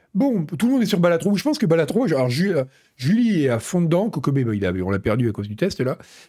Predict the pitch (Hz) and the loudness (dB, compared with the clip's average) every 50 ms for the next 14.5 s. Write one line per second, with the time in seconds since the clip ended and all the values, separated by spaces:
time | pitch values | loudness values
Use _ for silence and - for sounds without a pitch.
0 | _ _ _ _ _ 190 127 120 117 131 104 131 165 185 220 202 143 127 120 110 | _ _ _ _ _ -2 0 0 0 0 2 2 2 2 2 2 2 2 0 0
1 | - 147 151 170 151 131 147 135 143 139 131 123 - 208 208 - - 208 208 - | 0 -2 -2 0 0 0 2 2 2 2 0 0 -2 -4 -4 -2 -2 -2 -2 0
2 | 180 160 143 131 143 160 156 - - 185 196 208 - - 156 131 127 127 131 135 | -2 0 0 0 0 -2 -2 -2 -2 0 0 0 0 0 0 0 2 0 2 0
3 | 156 196 - - - - - - - _ _ _ _ _ _ - 143 127 123 120 | 0 -2 -4 -10 -20 -20 -20 -20 -20 _ _ _ _ _ _ -2 0 0 2 2
4 | 117 117 113 110 110 107 104 104 101 101 98 95 95 92 92 92 90 85 82 87 | 2 2 2 2 2 2 2 2 0 0 0 -2 -2 -2 -2 -4 -4 -4 -4 -4
5 | 87 90 92 107 127 120 123 160 175 160 156 160 147 - - 127 113 - - 120 | -6 -6 -6 -4 -2 0 2 2 2 2 2 2 0 0 -2 -4 -4 -2 -2 -2
6 | 110 107 107 - 131 110 113 - - 135 127 127 131 143 143 131 135 - 202 208 | -2 -2 -2 -4 -4 -4 -4 -2 0 0 2 2 2 2 0 -2 -2 -2 0 0
7 | 185 160 - - 190 - 190 170 180 180 175 - 143 131 127 120 117 110 117 156 | 0 0 -2 -4 -4 -2 0 0 0 0 0 0 0 0 0 0 -2 -4 -6 -10
8 | - _ _ _ _ _ _ _ _ _ _ _ _ _ _ _ _ _ _ _ | -14 _ _ _ _ _ _ _ _ _ _ _ _ _ _ _ _ _ _ _
9 | _ _ _ _ _ _ _ _ _ _ _ _ - 156 175 180 160 135 120 - | _ _ _ _ _ _ _ _ _ _ _ _ 0 2 2 2 2 0 -2 -6
10 | - - _ _ _ _ _ _ _ _ _ - - 202 208 - - 214 208 202 | -16 -20 _ _ _ _ _ _ _ _ _ -2 -2 -2 -2 0 0 2 2 2
11 | 196 202 - 233 214 208 202 180 180 175 160 165 165 151 156 160 202 392 403 349 | 2 0 0 0 2 2 2 2 2 2 2 2 2 2 2 2 2 2 2 2
12 | 269 208 226 202 202 190 185 190 185 196 202 208 180 175 143 135 139 160 175 180 | 0 2 2 2 2 2 2 2 2 2 0 0 0 0 0 0 0 -2 -4 -2
13 | - 254 254 214 - 190 147 139 135 135 139 139 131 135 139 139 143 147 143 139 | -2 -2 -2 -2 -2 -2 0 0 0 2 2 2 2 2 2 2 2 2 2 2
14 | 135 120 113 110 104 101 101 98 95 92 | 2 2 2 0 0 0 -2 -2 -4 -4